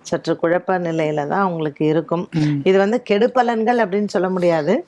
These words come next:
Speaker 2: ம்.
Speaker 1: But இருந்தாலும் எச்சரிக்கையோட எந்த விஷயத்துலயும் இருக்கலாம்.
Speaker 2: ம்.
Speaker 1: அவ வந்து ஒரு லோன் எடுக்க போகும்போதோ, இல்ல வியாபாரம்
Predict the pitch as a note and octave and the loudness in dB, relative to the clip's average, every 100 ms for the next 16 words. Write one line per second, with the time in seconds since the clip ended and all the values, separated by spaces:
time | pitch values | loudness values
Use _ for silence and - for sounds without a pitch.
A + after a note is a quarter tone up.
0 | - D#3 D#3 E3 E3 E3 F#3 A#3 F3+ D#3 | -6 0 2 2 0 0 0 0 -2 0
1 | - A3 G#3+ G#3+ B3 G#3+ F#3+ G3 F#3 F3 | 2 2 4 2 2 0 0 0 0 0
2 | E3 D#3+ E3+ D#3 C#3+ D3 D3 D3 - D3 | 0 0 0 0 -2 -2 0 -2 -2 0
3 | D#3 D#3 D3+ E3 F#3 F#3 F#3 F#3 G3 F3+ | 2 2 0 2 2 2 0 2 4 4
4 | F3 E3 E3+ F#3 F#3+ E3+ E3+ D#3+ D3 D#3 | 4 4 4 2 2 -2 -2 -2 0 -2
5 | D3+ D3+ D3+ D#3 D#3 D#3 E3 E3+ F3+ F#3 | 0 -2 0 0 0 0 2 0 0 -2
6 | E3+ | -2